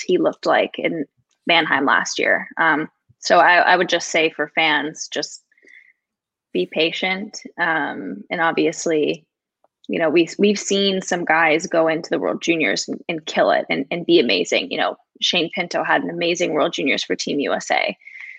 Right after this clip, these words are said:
Um, you know, I, I know last year when I think obviously before the draft, when fans were thinking, "Are we gonna get Lafreniere? Are we gonna get Byfield?" You know, lots of fans were maybe disappointed in what they saw in Quinton Byfield.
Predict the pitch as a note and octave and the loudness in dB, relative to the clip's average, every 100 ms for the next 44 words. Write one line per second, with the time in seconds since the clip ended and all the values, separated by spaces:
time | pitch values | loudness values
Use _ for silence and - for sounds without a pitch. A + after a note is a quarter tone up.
0 | _ - E3 D#3+ E3+ E3 - _ _ _ | _ 0 2 2 -2 -4 -8 _ _ _
1 | _ F#3 E3 E3 - F#3 F3 E3 D#3 D#3+ | _ 0 4 4 4 2 4 4 4 0
2 | - E3 D3 - F#3 F3 E3 E3 E3+ E3+ | 0 0 0 0 4 6 4 2 -2 -8
3 | - F3 - D3 - _ - - E3 E3 | -12 -10 -6 -6 -8 _ -14 -2 0 2
4 | E3 F#3 F3+ - G3+ G3+ F#3+ D3+ C3+ - | 0 -2 -4 0 2 4 4 2 2 -2
5 | - _ F#3 F3 - - E3+ E3 E3+ E3+ | -18 _ -8 -8 -8 0 0 0 -4 -4
6 | E3+ E3+ D#3+ D3+ D#3 F3 F3 D#3 - A3 | -4 -2 0 0 0 -2 0 0 2 2
7 | A#3 - G3 E3+ D#3 D#3 E3+ E3 E3 - | 2 0 2 4 4 4 0 0 0 0
8 | - F#3+ F#3+ F#3 E3+ - F#3 E3+ D#3+ D#3 | 2 2 2 2 2 2 -2 -2 0 0
9 | D3+ - G3+ F#3 F#3 F#3 G3+ G3 G3 G3 | -2 -2 -6 -2 2 2 0 0 0 0
10 | G3 F3 - G3+ G#3+ A3 G3+ G3 F#3+ F#3+ | -2 -10 -8 -4 -2 -2 -2 -4 -4 -4
11 | F#3 G3 G3 - G#3 G3+ F#3 F3+ G#3+ - | 0 0 0 -2 -2 -2 0 0 0 -2
12 | - | -4